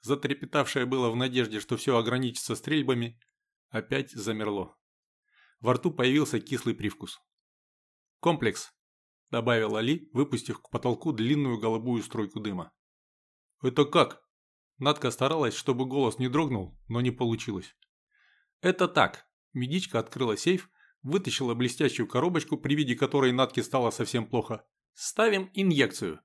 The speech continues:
На этот раз две. Потом, заметь, на время ты собегаешь пистолет.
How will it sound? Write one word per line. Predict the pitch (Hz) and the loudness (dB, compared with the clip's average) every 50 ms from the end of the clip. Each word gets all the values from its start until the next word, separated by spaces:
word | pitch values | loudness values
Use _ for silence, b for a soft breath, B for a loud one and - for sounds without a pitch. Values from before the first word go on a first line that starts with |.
| _ _ _ _ | _ _ _ _
На | 139 160 185 | 0 0 2
этот | 185 175 165 151 143 | 2 2 0 2 4
раз | 160 180 170 - - - | 4 4 4 2 -4 -10
две. | 131 120 117 113 123 104 80 - - _ _ _ | -8 -6 -2 0 2 0 0 -2 -8 _ _ _
Потом, | - 127 131 - 202 220 233 107 - - _ _ _ _ _ | 0 0 4 6 6 6 6 4 -2 -10 _ _ _ _ _
заметь, | - 117 107 151 175 180 160 123 92 - - _ _ _ _ _ - | -6 2 4 4 6 6 4 2 0 -2 -8 _ _ _ _ _ -2
на | 123 131 135 | 2 2 2
время | 127 131 139 170 208 208 202 190 | 4 8 8 8 8 6 2 2
ты | - 170 | 2 0
собегаешь | 151 - 147 143 131 117 143 156 165 - - | 2 2 2 2 4 4 4 4 4 2 0
пистолет. | - 143 - - 160 143 120 104 98 - - | -4 -4 0 2 4 4 6 4 2 0 -4